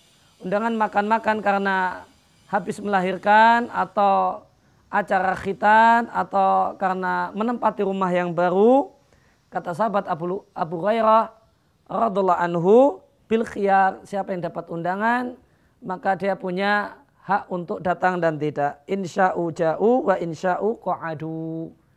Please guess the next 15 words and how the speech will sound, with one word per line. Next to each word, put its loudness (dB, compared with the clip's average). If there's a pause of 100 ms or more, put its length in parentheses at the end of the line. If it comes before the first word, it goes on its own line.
(440)
Jika -4
mereka 2
mau, 0 (640)
ya, -16
orang-orang -2
dapatkan -4
undangan 2
itu, 0 (160)
boleh -2
datang. -2 (480)
Datang -2
satu -6
hal -2
yang -4
baik, 2